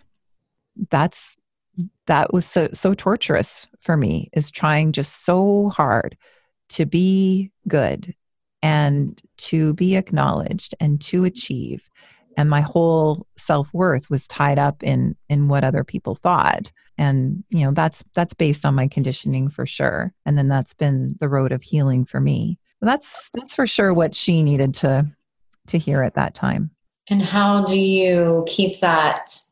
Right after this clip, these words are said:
Speaker 2: today?
Speaker 1: Oh, well, everything we constantly talk about.
Speaker 2: <laughs>
Speaker 1: Um, it's, it's, I really believe in an examined life. And I,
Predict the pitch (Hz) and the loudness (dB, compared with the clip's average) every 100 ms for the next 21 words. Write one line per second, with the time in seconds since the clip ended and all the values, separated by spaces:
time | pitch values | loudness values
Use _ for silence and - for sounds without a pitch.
0 | _ _ _ - 185 180 180 139 - - | _ _ _ -8 0 2 2 0 -4 -12
1 | _ _ _ _ _ - 170 123 123 110 | _ _ _ _ _ -2 0 2 2 2
2 | 143 - _ _ _ 185 190 175 175 170 | 0 -4 _ _ _ 0 2 2 2 2
3 | 170 185 196 202 202 214 214 208 202 254 | 2 2 2 2 0 0 0 2 2 2
4 | 220 - 165 170 170 - 381 - 311 320 | 2 2 2 4 2 0 -6 -8 -4 -4
5 | 339 - 165 160 156 208 - - 202 185 | -2 0 2 2 0 -2 -6 -4 -2 -2
6 | - - _ - 233 214 - - - _ | -4 -14 _ -2 0 -2 -8 -10 -12 _
7 | - 175 208 226 240 240 233 233 269 156 | -2 2 2 2 2 2 2 2 2 2
8 | 143 143 147 147 135 147 160 175 202 143 | 2 2 2 2 2 2 2 2 2 2
9 | 143 - - 143 143 143 147 156 - _ | -2 -4 -4 0 2 2 2 -2 -8 _
10 | _ _ _ - 147 147 147 151 151 | _ _ _ -4 0 2 2 2 0